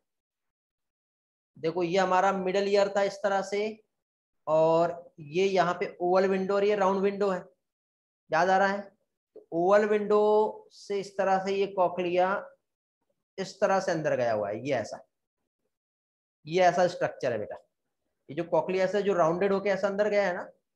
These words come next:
ये ऐसा, ये वापस आके इधर उसका एक opening भी होती है, कल animation में मैंने दिखाया था आपको, ठीक है।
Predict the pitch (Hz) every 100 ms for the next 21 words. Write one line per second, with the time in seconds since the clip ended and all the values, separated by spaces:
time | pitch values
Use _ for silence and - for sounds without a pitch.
0 | _ - 160 165 202 214 - _ _ _
1 | _ _ 156 156 156 180 175 180 170 185
2 | 180 - - - 165 - 185 185 180 -
3 | 190 196 190 151 - 120 - 170 156 170
4 | 185 180 185 190 190 165 165 156 147 139
5 | 117 - - _ _ _ _ _ _ _
6 | _ 180 190